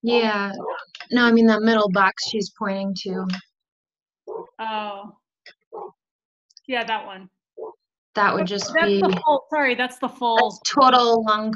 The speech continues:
Speaker 2: That's
Speaker 1: capacity.
Speaker 2: to-, yeah, you're right. That's it. I wasn't, I didn't see the bottom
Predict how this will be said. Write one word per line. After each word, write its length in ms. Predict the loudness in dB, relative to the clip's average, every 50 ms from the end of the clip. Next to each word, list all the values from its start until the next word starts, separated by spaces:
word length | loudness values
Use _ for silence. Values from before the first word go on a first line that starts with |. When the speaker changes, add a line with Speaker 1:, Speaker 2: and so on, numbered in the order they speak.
| -8 -6 -2
Speaker 2:
That's 300 | -2 0 0 -2 -6 -10
Speaker 1:
capacity. 120 | -10 -6 -4
Speaker 2:
to-, 180 | -4 -4 -4 -4
yeah, 220 | -2 -2 -2 -2 -4 -6 -12 -14 -8
you're 140 | -4 -2 0
right. 240 | 0 0 -2 -2 -6 _ _ _ _ -20 -20 -20 _ _ _ _ _ _ _ _ _ _ _
That's 220 | -20 -20 -20 _ -16
it. 180 | -16 -16 -16 -18 -20 _ _ -20 -20 -20 -20 _ -20 -16
I 20 |
wasn't, 360 | -12 -12 -12 -12 -12 -16 -14 -10
I 100 | -10 -10
didn't 140 | -10 -10 -12
see 180 | -14 -14 -12
the 80 | -12 -12
bottom 460 | -10 -8 -8 -8 -8 -10 -14 -20 -20